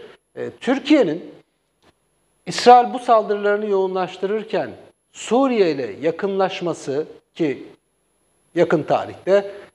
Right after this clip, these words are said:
e, bu yakınlaşmanın olabileceğine dair açıklamalar yapılmıştı. O takvimin hızlandırılması gerektiğini de söyleyebiliriz.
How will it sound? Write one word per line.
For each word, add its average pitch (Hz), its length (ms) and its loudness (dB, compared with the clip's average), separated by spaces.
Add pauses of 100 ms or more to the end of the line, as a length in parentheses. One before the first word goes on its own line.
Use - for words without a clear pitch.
(120)
e, 131 360 -2
bu 175 60 2
yakınlaşmanın 147 680 -2
olabileceğine 151 720 -2
dair 139 180 -2
açıklamalar 139 600 -4
yapılmıştı. 151 760 -4 (320)
O 233 180 -2
takvimin 208 640 0 (320)
hızlandırılması 170 1200 0 (320)
gerektiğini 131 640 -4
de 208 100 2
söyleyebiliriz. 147 800 -2